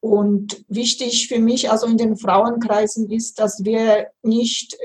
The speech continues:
kommentieren, also das, was eine Frau also mitteilt oder irgendwelche Ratschläge erteilen, sondern also wirklich das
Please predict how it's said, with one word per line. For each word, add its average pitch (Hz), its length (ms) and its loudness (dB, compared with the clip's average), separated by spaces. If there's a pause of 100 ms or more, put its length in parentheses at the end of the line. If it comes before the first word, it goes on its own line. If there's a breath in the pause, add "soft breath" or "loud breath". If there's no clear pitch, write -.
kommentieren, 220 1080 2
also 196 240 0
das, 185 320 -2
was 175 400 -4
eine 196 300 0
Frau 196 420 2
also 185 320 -2
mitteilt 185 840 0
oder 185 220 -4 (440)
irgendwelche 196 640 0
Ratschläge 202 720 2
erteilen, 214 760 -2 (440)
sondern 220 760 2
also 214 420 0
wirklich 247 420 0
das 220 380 0